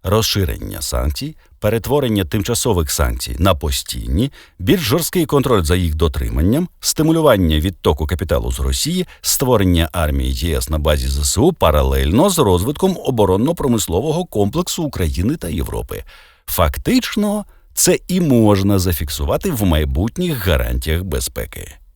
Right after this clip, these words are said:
Зробіть донат і репост, якщо ви теж прагнете перемоги. Доля і ролики України в ваших лайках, донатах, коментах і репостах. Тож це і буде ваш внесок в перемогу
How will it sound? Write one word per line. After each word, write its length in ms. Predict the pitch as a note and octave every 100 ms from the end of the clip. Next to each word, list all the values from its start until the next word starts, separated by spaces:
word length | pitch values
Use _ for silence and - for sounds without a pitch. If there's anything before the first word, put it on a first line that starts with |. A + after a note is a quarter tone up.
| _ _ _ _ -
Зробіть 460 | E2 F#2+ F2+ D#2+ C2+
донат 340 | D#2+ F2 C#2+
і 20 |
репост, 380 | C2+ D2 F2 -
якщо 260 | C#2 - D#2+
ви 80 | D#2
теж 260 | G2 D#2+
прагнете 440 | C2+ C#2 B1+ A1+ -
перемоги. 520 | D2 C#2 C#2 B1 C2 - - _ -
Доля 220 | E2+ D2+
і 80 | F2
ролики 360 | F2 C#2+ C#2
України 480 | C#2+ D2 F#2 A#2 E2
в 80 | A#1
ваших 420 | A#1+ - C2+ -
лайках, 380 | B1 A2+ - A1+
донатах, 460 | C2 G2 E2 - -
коментах 440 | A2 A#2 - -
і 20 |
репостах. 480 | - C#2 E2 C#2+ - -
Тож 180 | D2
це 160 | - G2+
і 60 | A#2
буде 340 | C3+ D#2+ A#1 - - _ D2+
ваш 420 | C#2 B1 - -
внесок 560 | B1 A1 A2+ - - -
в 220 | E2 D2+
перемогу 600 | C#2+ C2+ C2+ B1 B1 A#1